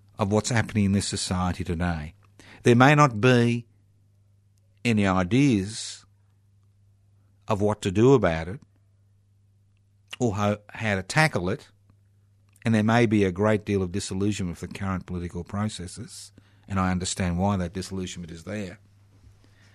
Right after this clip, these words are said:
But the key seems to be, what do we do next? What do you and I do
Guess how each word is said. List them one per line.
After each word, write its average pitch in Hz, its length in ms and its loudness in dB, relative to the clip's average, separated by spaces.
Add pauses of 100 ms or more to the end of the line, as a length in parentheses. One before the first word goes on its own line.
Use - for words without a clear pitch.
(1080)
But - 400 2 (2250)
the 98 140 -4
key 98 680 -2 (100)
seems 113 380 2
to 104 100 0
be, 87 340 0 (680)
what 92 500 -2 (420)
do 92 120 0
we 90 160 2
do 82 360 -2 (340)
next? - 540 -2 (320)
What 110 400 4 (220)
do 92 80 -2
you 131 600 2 (160)
and 92 200 -4 (120)
I 101 460 0 (480)
do 98 380 4